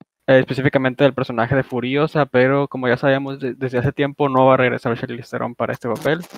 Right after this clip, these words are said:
En este caso tenemos a Anna Taylor-Joy junto con muchos otros actores que, bueno, no muchos, pero otros actores que fueron confirmados ya. Ahora sí ya tenemos quiénes van a protagonizar esta película,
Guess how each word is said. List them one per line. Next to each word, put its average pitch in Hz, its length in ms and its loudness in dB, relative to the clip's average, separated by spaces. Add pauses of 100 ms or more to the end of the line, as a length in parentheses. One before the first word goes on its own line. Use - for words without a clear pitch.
(1000)
En 120 120 -4
este - 180 -2
caso 143 220 0
tenemos 127 400 -2
a 120 240 2
Anna 123 400 -2
Taylor-Joy 135 920 -2 (440)
junto 131 320 -6
con 117 420 0 (960)
muchos 143 280 -2
otros 156 220 -2
actores 143 320 0
que, 120 460 -2
bueno, 160 180 2
no 180 80 0
muchos, 170 320 -6
pero 123 260 0
otros 151 220 -4
actores 139 320 -2
que 127 100 -2
fueron 135 360 -2
confirmados 123 680 -2
ya. 113 260 -4 (100)
Ahora 123 240 4
sí 139 120 -2
ya 127 80 4
tenemos 131 440 -2
quiénes 131 320 -2
van 123 220 -2
a 120 120 2 (120)
protagonizar 113 420 -4
esta 131 180 -4
película, 160 480 -2